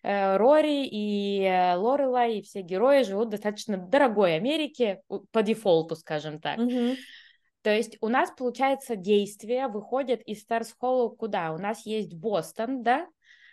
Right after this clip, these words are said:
Speaker 1: Э,
Speaker 2: Да,
Speaker 1: там... у
Speaker 2: там
Speaker 1: нас живет Кристофер
Speaker 2: Мгм.
Speaker 1: и Шерри,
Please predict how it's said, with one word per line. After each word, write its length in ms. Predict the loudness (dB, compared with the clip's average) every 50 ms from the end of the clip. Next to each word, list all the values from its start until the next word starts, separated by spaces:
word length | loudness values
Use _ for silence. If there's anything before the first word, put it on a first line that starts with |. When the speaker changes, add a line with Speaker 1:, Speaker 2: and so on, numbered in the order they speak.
| _ -6 -2
Speaker 1:
Э, 260 | 0 0 2 2 2
Speaker 2:
Да, 80 | 4
Speaker 1:
там... 200 | 4 4 4 4 2
у 20 | 2
Speaker 2:
там 0 |
Speaker 1:
нас 260 | 2 2 2 0 -2
живет 340 | -4 -2 0 0 0 -2 -4
Кристофер 800 | -4 -2 -2 -2 -2 -4 -6 -6 -6 -4 -2 -2 -2 -4 -6 -10 -10
Speaker 2:
Мгм. 200 | -8 -6 -4 -4
Speaker 1:
и 560 | -4 -6 -6 -6 -6 -4 -2 -2 -2 -4 -4
Шерри, 600 | -6 -6 -2 2 2 2 4 2 2 0 -2 -6